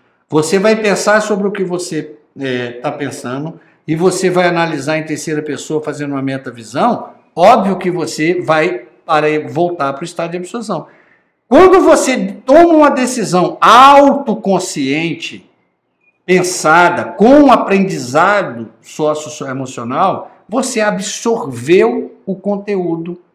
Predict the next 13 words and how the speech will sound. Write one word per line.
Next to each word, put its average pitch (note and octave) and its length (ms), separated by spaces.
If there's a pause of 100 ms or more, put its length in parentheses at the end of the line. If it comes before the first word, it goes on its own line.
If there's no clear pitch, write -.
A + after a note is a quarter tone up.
(420)
Então, G3+ 320
erudição B3 840
é B3+ 60
buscar B3 800
o D4+ 140
conteúdo. F3+ 680 (320)
A D3 120
absorção F3 760
é F3+ 60
transformá-lo F3 1080 (380)
conhecimento F#3+ 880
em F3+ 40
sabedoria, F#3 680